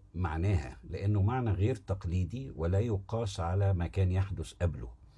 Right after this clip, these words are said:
الأول نشوف مع بعض المتوسط اللي، اللي أحرزوه ولادنا في هذه الامتحانات. لو احنا باصين دلوقتي على أولى ثانوي هنلاقي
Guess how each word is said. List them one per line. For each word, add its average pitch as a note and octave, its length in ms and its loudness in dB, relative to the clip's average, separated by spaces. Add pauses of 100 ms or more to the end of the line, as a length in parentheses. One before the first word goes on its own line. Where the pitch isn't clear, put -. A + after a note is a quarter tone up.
(520)
الأول C#3+ 420 -2
نشوف A#2 320 -2
مع F#2 100 0
بعض A2 340 -4
المتوسط E2 960 -6 (100)
اللي، D2+ 600 -2
اللي C#2+ 500 -6
أحرزوه D#2+ 720 -2
ولادنا G2 540 -2 (380)
في F2 140 0
هذه E2 180 0
الامتحانات. D2 640 -4
لو E2 160 -2
احنا G2+ 200 -4
باصين F#2+ 360 -4
دلوقتي E2 280 -2
على C#2 180 -6
أولى E2 260 -2
ثانوي A2 440 0 (500)
هنلاقي F#2 640 0